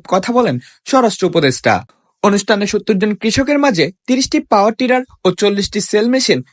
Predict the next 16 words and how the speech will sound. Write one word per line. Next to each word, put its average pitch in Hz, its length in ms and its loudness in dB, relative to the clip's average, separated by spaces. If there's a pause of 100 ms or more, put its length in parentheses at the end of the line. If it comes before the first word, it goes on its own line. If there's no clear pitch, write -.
(100)
বিতরণ 214 340 0
করা 139 200 2
হয়। 110 260 -2 (420)
তিনি 202 160 2
বলেন, 190 360 2 (260)
বাংলাদেশের 233 420 0
সাংবাদিকরা 254 560 0
সত্য 247 320 0
সংবাদ 254 380 0
প্রচার 240 280 0
করায় 240 280 2 (120)
বিভিন্ন 233 380 0
দেশ 254 320 -2
এদের 190 220 0
সম্পর্কে 220 600 0 (200)
অপপ্রচার 226 560 0